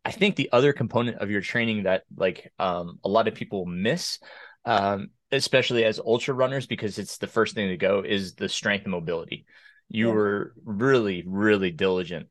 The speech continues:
Speaker 1: about making sure that you kept your strength and mobility going. We, we kept plugging in, mobility routines and, and be it, was it,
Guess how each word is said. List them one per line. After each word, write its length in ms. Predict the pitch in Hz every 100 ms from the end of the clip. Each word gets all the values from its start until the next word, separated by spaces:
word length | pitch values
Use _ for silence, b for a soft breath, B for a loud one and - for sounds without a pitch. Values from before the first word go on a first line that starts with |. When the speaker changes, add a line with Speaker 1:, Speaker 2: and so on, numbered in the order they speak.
| -
Speaker 1:
about 380 | 95 90 85 101
making 300 | 98 98 92
sure 340 | 98 95 90
that 180 | 87 87
you 400 | 95 92 90 -
kept 340 | - 110 - -
your 140 | 92
strength 400 | - 110 98 92
and 60 | 92
mobility 420 | 87 92 87 87
going. 300 | 85 85 90
We, 200 | 90 92 -
we 80 | 90
kept 240 | 95 -
plugging 300 | 98 95 92
in, 240 | 95 92 - B B B
mobility 440 | 117 110 120 113 110
routines 540 | 107 - 117 113 113
and, 220 | 98 101 104
and 160 | 110
be 180 | 98 113
it, 180 | 110 - -
was 200 | - 98
it, 140 | 101